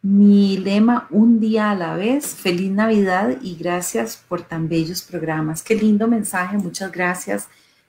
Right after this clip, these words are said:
también a Maritza, que la saludamos y que nos acompaña prácticamente todas las semanas desde hace bastante tiempo, como Mónica, y a Jenny, que,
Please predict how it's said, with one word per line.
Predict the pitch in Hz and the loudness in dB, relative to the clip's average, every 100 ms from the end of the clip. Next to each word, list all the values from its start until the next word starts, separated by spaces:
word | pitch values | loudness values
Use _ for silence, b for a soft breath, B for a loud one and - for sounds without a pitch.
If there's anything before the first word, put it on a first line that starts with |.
| _ | _
también | 180 180 180 170 | 0 0 0 0
a | 190 | 0
Maritza, | 175 160 226 233 220 | 0 0 0 -2 -6
que | 214 | -4
la | 170 156 151 - | -2 -2 -2 -4
saludamos | - 165 160 160 165 208 247 254 254 b b b b _ | -4 -2 0 2 2 4 6 4 2 b b b b _
y | 208 | -8
que | - | -4
nos | 165 165 | -4 -4
acompaña | 170 170 160 - 185 254 | -4 -4 -4 -2 0 0
prácticamente | 277 185 - 214 196 190 233 | -2 -6 -6 -6 -6 -4 -6
todas | 226 202 196 220 | -6 -4 -2 -2
las | 214 | -2
semanas | - 147 156 214 240 | -4 -6 -4 -2 -2
desde | 165 151 | -4 -6
hace | 156 156 190 170 147 | -6 -6 -4 -4 -4
bastante | 139 151 160 156 208 | -8 -10 -8 -6 -8
tiempo, | - 208 208 220 | -2 0 0 -2
como | 175 156 | -6 -6
Mónica, | 143 151 180 220 220 233 b b b b - | -6 -8 -2 -2 -2 -10 b b b b -6
y | 185 | -2
a | 160 | 0
Jenny, | 180 196 262 | 2 4 2
que, | 262 | 0